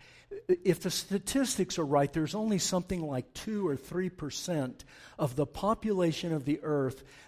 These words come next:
that are truly atheist. That means ninety-eight percent of people on the face of earth, what, seven billion and, and climbing, believe in something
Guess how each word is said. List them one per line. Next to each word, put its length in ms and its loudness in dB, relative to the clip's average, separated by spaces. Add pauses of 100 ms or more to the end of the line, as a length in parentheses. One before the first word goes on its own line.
that 180 2
are 120 2
truly 840 -2
atheist. 840 -2 (1400)
That 160 4
means 300 6
ninety-eight 840 8 (320)
percent 640 2
of 180 -6
people 500 2
on 120 -2
the 80 0
face 360 2
of 120 0
earth, 280 2
what, 180 -2
seven 400 0
billion 500 0 (380)
and, 460 -2
and 220 -2
climbing, 580 0 (400)
believe 360 10
in 120 8
something 760 6